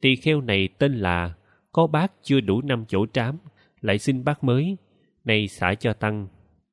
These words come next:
Nay tăng sai tỳ kheo này tên là, làm người hành bác. Nếu thời gian thích hợp đối với tăng, tăng chấp thuận. Đây là lời tác bạch." Đại Đức Tăng xin lắng nghe.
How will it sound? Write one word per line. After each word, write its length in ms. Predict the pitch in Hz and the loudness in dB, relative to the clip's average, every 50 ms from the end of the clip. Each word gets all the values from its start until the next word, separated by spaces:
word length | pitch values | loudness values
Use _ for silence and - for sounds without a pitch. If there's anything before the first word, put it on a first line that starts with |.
| _ _ _ _ _ _ _ - | _ _ _ _ _ _ _ -2
Nay 160 | 151 160 160 | 0 0 0
tăng 320 | 151 - 147 147 147 147 143 | 2 0 -2 -2 -2 -4 -4
sai 220 | - - 147 151 | -2 -2 -2 -2
tỳ 220 | - - 107 104 | -2 -2 -4 -4
kheo 240 | 95 - 139 139 135 | -2 -2 -2 -2 0
này 360 | 123 113 98 92 92 90 90 - - | 0 0 0 0 0 0 -2 -4 -2
tên 200 | 131 135 135 120 | -2 0 0 0
là, 340 | 101 87 85 85 85 85 82 _ _ _ _ _ _ _ _ _ | 0 0 0 0 -2 -4 -8 _ _ _ _ _ _ _ _ _
làm 260 | - 107 101 98 98 95 | -4 -2 -2 -2 -2 0
người 240 | 101 98 92 92 | 0 2 2 2
hành 240 | 82 80 104 90 82 80 | 0 0 -2 -2 -2 0
bác. 220 | - 120 143 185 - _ _ _ _ _ _ _ _ _ _ _ _ - | 0 0 0 0 -2 _ _ _ _ _ _ _ _ _ _ _ _ -2
Nếu 140 | - 185 208 202 | 4 4 4 4
thời 180 | - 117 104 104 | 4 2 2 2
gian 260 | 104 120 131 135 131 | 0 -2 -2 -2 -2
thích 260 | - - 208 - - | -2 -4 -4 -4 -2
hợp 300 | - 101 90 92 - - | -4 -2 -2 -2 -2 0
đối 160 | 131 127 143 160 | 2 2 2 4
với 160 | 147 170 160 | 2 0 -2
tăng, 380 | - - 123 120 120 117 110 110 _ _ _ _ _ _ _ - | -2 -2 -4 -2 -2 -4 -8 -10 _ _ _ _ _ _ _ -6
tăng 220 | 113 107 107 107 | -4 -4 -4 -4
chấp 280 | 110 - 180 - _ - | -2 -2 -4 -2 _ -2
thuận. 300 | - 92 87 87 87 - _ _ _ _ _ _ _ _ _ _ _ - | 0 0 0 -2 -6 -10 _ _ _ _ _ _ _ _ _ _ _ -2
Đây 220 | 135 120 120 117 | 0 0 2 0
là 280 | 101 92 87 85 85 82 | 0 -2 -2 -2 -2 -4
lời 280 | 82 85 87 82 80 | -4 -4 -4 -4 -4
tác 300 | 78 - - 147 151 - | -6 -4 -4 -6 -4 -2
bạch." 160 | - 90 85 _ _ _ _ _ _ _ _ _ _ _ _ _ _ _ _ _ _ _ _ _ _ _ _ _ _ _ _ - | -2 -2 -2 _ _ _ _ _ _ _ _ _ _ _ _ _ _ _ _ _ _ _ _ _ _ _ _ _ _ _ _ -2
Đại 200 | - 98 90 98 | 0 2 2 2
Đức 280 | 117 147 175 - _ - | 2 2 0 0 _ -2
Tăng 300 | 123 120 120 120 113 113 _ | -2 0 0 -2 -8 -10 _
xin 240 | - - - 123 113 | -12 -4 -4 -2 -2
lắng 280 | 107 107 110 131 151 143 | 0 -2 -4 -4 -4 -2
nghe. 300 | 123 110 107 104 98 | 0 0 0 0 -2